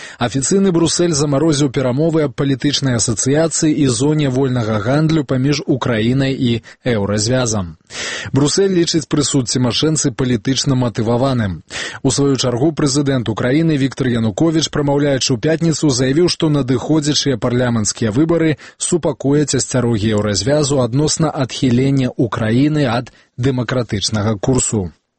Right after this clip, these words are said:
Дзяржаўная дума Расіі пазбавіла сёння мандату дэпутата, члена фракцыі «Справядлівая Расія» Геннадзія Гудкова. Рашэнне прынятае на прадстаўленні Генеральнай пракуратуры Расіі.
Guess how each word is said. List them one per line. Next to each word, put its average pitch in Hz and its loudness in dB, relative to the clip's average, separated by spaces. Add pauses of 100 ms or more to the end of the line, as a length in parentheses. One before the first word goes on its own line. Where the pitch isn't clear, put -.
(880)
Дзяржаўная 196 2
дума 190 2
Расіі 190 2
пазбавіла 151 0
сёння 160 2
мандату 139 0
дэпутата, 135 0
члена 156 2
фракцыі 147 0
«Справядлівая 135 0
Расія» 107 0
Геннадзія 113 0
Гудкова. 117 -2 (460)
Рашэнне 185 2
прынятае 156 0
на 139 0
прадстаўленні 135 0
Генеральнай 135 0
пракуратуры 120 -2
Расіі. 120 0